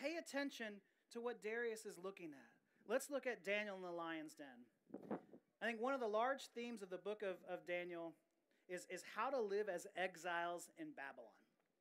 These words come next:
Daniel has from the beginning worked within a system that God has placed him in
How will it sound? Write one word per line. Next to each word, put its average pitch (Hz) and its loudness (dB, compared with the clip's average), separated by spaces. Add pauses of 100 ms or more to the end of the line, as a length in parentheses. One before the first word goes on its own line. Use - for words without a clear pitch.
(680)
Daniel 262 6
has 262 4
from 254 -6
the 226 -4
beginning 202 -2
worked 247 4 (280)
within 254 0 (260)
a 233 2
system 214 -2 (720)
that 202 2
God 262 6
has 294 4
placed 349 0
him 202 2
in 170 -2